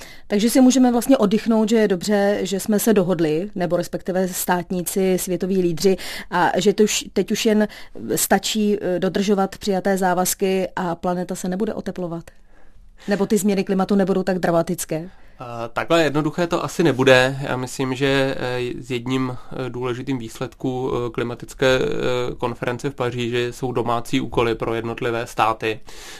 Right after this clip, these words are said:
Speaker 2: Eh, v Paříži se, eh, představitelé teda těch jednotlivých zemí dohodli, eh, na tom, je, do jaké míry by se to oteplování mělo, mělo dostat, o kolik stupňů by se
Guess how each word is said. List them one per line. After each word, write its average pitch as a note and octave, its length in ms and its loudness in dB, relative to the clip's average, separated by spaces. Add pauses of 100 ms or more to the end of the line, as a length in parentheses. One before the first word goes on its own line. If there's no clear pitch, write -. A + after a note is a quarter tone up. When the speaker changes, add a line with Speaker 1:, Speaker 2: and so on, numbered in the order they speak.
(100)
Speaker 2:
Eh, E3+ 40 -8 (1080)
v - 260 -20
Paříži B2 560 -2
se, B2 560 -2
eh, B2 380 -10
představitelé A#2+ 800 -4
teda A#2+ 200 -8
těch A#2+ 220 -12
jednotlivých B2 600 -10
zemí A#2+ 380 -4 (380)
dohodli, A#2+ 800 0
eh, - 80 -16 (340)
na A#2 140 -8
tom, A2+ 420 -6 (140)
je, B2 540 -12 (920)
do C#3 180 0
jaké B2 300 0
míry A#2+ 460 0
by B2 160 -6
se - 280 -6
to B2 160 -4
oteplování A#2+ 880 -4
mělo, A#2 460 -2
mělo A#2+ 280 -6
dostat, A2+ 360 -8
o C3 100 -10
kolik A#2 300 -6
stupňů - 420 -10
by A2+ 100 -6
se A#2 240 -10